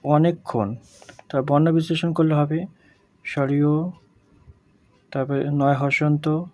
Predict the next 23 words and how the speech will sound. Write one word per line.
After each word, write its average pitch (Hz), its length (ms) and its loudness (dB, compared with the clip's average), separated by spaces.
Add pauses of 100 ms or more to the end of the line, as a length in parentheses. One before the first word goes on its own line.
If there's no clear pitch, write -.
তারপরে 135 260 -4 (120)
এ 147 300 0 (240)
যোগ 139 260 -4
কয় 143 220 2
হসন্ত 143 540 -2
যোগ 135 280 -6
অ, 139 240 -2 (220)
প্যাটকারা 147 340 -2
মূর্ধন্য 147 280 0
স, - 200 -6 (300)
তারপরে 131 280 -4
মূর্ধন্য 147 800 -2 (280)
যোগ 127 260 -6
হচ্ছে 131 260 -6
অ। 92 140 -6 (1080)
আর 120 160 -2
যত 139 260 -2
ব্যঞ্জন 151 400 2
বর্ণ 156 160 0
আছে 160 240 -2
সবগুলোতে 147 580 -6
হসন্ত 107 440 -8
দেবে। 85 240 -14